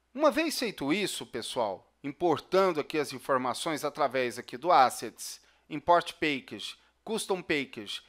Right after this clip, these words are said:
e escolhendo o pacote que eu deixei disponível,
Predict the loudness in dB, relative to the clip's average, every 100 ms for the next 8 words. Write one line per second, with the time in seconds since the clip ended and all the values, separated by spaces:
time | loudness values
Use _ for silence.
0 | -12 -6 -4 2 4 4 0 -2 0 0
1 | 2 -2 -2 -8 -6 -4 -4 -4 -2 -2
2 | -2 -10 -8 -6 -4 -4 -6 -12